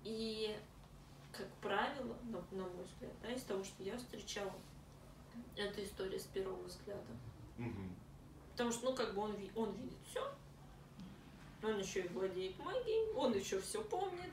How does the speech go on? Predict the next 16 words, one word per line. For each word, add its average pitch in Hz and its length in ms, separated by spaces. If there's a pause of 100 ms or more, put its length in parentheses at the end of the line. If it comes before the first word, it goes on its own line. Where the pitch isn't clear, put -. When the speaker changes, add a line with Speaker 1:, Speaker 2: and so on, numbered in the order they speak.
Speaker 1:
ну, 320 120 (100)
всё 233 260
заебись. 185 460 (100)
Speaker 2:
Да, - 180 (140)
вот 104 220
здесь 120 380 (100)
ре-, 107 280 (120)
репа 104 500 (260)
перед 90 260
божеством. - 580 (840)
Если 120 200
мы 104 60
говорим, 101 200
что 95 140
у 92 80
Лёков, 185 380